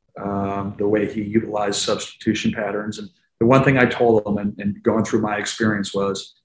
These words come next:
you also have to go with your gut. You know what I mean? Like, "I'm not there. I don't want you. You, you know the system, but you're gonna know how a guy looks or if he's confident or not confident, make those substitutions." You know, those are the things that,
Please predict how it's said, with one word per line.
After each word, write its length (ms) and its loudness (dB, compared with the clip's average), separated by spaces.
you 160 4
also 260 4
have 120 0
to 80 -2
go 300 0
with 100 2
your 140 0
gut. 320 -4
You 120 -6
know 60 -2
what 80 -2
I 40 0
mean? 220 4
Like, 180 -2
"I'm 160 -2
not 280 -4
there. 380 0
I 80 -4
don't 280 -6
want 300 -6
you. 360 -6
You, 360 2
you 200 0
know 120 8
the 100 4
system, 680 -2
but 220 -2
you're 140 4
gonna 180 4
know 560 0
how 380 0
a 80 -4
guy 240 -4
looks 340 -2
or 280 2
if 100 -2
he's 240 -8
confident 500 -6
or 60 -2
not 300 -4
confident, 560 -6
make 220 -8
those 240 -6
substitutions." 840 -10
You 80 -8
know, 100 -6
those 180 2
are 140 -4
the 80 -12
things 300 -8
that, 260 -4